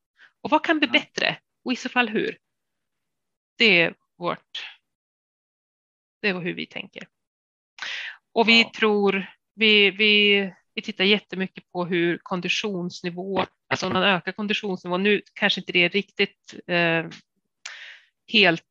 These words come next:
Speaker 1: eh, kopplat till dig, för du har bra konditionsnivå. Men jag tänker för, om man för gemene man, hur man kan faktiskt koppla konditionsnivå till bättre förmåga till återhämtning överhuvudtaget och bättre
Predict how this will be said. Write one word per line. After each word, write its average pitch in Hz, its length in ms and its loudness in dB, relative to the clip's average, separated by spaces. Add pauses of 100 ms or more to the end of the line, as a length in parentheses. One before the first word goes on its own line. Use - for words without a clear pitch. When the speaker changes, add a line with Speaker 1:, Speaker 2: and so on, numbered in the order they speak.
(120)
Speaker 1:
eh, 165 120 0
kopplat - 360 -8
till - 120 -20
dig, 165 220 4
för - 120 -12
du 165 120 -8
har 170 360 0
bra 156 260 -6
konditionsnivå. - 760 -10
Men 165 60 -4
jag 170 100 -2
tänker 180 280 -4
för, 170 320 -2 (160)
om 175 100 -4
man 165 80 0
för 180 100 -2
gemene 180 560 2
man, 202 460 -2 (100)
hur 175 280 -2
man 160 180 -6
kan 156 360 -4
faktiskt - 280 -10
koppla - 340 -10
konditionsnivå 185 1000 -4
till 170 200 -12 (180)
bättre 175 640 -2 (220)
förmåga 190 540 0
till 165 140 -10
återhämtning 165 580 -4
överhuvudtaget 175 1000 -4 (480)
och - 320 -4 (100)
bättre 160 640 0